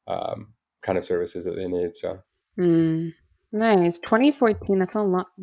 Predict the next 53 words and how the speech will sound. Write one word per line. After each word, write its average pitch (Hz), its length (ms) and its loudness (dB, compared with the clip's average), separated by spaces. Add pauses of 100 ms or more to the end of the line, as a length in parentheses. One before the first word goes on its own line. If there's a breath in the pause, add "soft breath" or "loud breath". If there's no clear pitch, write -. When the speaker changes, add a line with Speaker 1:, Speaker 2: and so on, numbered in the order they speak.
(100)
Speaker 2:
Yeah, 208 280 2
it's 175 160 0
a 180 40 0
quite 170 300 2
a 180 40 6
few 170 400 2 (420 loud breath)
years. 160 380 2
That's 165 220 -6
good - 160 -8
to 226 100 -4
hear. 156 460 -2
You 196 160 0
said 196 160 4
that 175 120 2
you 175 160 4
focused 170 440 2
on 165 180 -2
S - 300 -4
E 160 160 -2
O, 196 460 0 (500 loud breath)
you 170 120 -4
know, 175 200 4
at - 200 0
first, 180 540 2
and 165 180 -2
you 165 60 0
kind 170 160 -2
of 165 80 -2
transitioned 165 600 0
to 170 80 -6
just 160 180 0
being 160 180 2
full 160 240 2
service. 180 680 0 (540)
Is 170 160 2
it - 80 4
Speaker 1:
Mm-hmm. 110 100 4
Speaker 2:
because 170 220 4
of 165 100 4
just 160 220 -2
the 151 80 0
clients, 160 540 -2
what 160 140 -4
they 156 300 -2 (380 soft breath)
were 175 160 8
wanting, 196 520 4
or 170 120 4
was, 160 180 2
did 160 220 -4
you 156 160 0
just - 320 -2
see 147 120 0
yourself 143 680 0